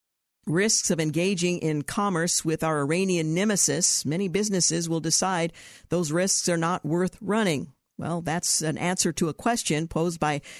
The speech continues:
Andrew McCarthy. What can Republicans do about the president's Russia-engineered Iran nuclear deal? Well, it's unconscionable. That is how Senator Ted Cruz,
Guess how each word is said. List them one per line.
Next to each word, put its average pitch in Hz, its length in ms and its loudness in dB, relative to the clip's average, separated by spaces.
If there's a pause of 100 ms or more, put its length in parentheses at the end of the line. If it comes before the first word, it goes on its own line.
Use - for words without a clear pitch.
(200)
Andrew 240 300 2
McCarthy. 202 600 0
What 180 280 -2
can 226 160 0
Republicans 196 680 0
do 151 240 -2
about 160 300 -2
the 151 60 -4
president's 170 520 0
Russia-engineered 170 1120 0
Iran 165 420 0
nuclear 185 440 0
deal? 139 400 -2 (480)
Well, 156 160 0
it's 160 160 -2
unconscionable. 196 1000 0
That 156 180 -2
is 151 160 0
how 160 180 -2
Senator 151 420 -2
Ted 165 320 -2
Cruz, 185 600 0